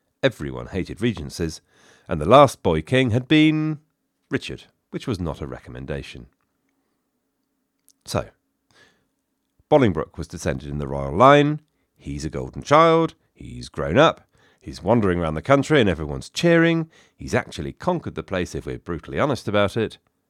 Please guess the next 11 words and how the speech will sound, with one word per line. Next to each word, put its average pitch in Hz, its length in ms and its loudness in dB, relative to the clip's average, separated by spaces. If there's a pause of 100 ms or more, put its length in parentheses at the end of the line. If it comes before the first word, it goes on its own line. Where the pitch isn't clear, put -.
(500)
Tell 120 160 -2
me 131 100 -2
again 135 240 0
what 143 100 0
we're 139 120 0
waiting 143 280 -2
for? 170 300 -6 (1600)
Henry 123 280 6
and 80 140 0
his 80 160 -2
advisers, 101 640 2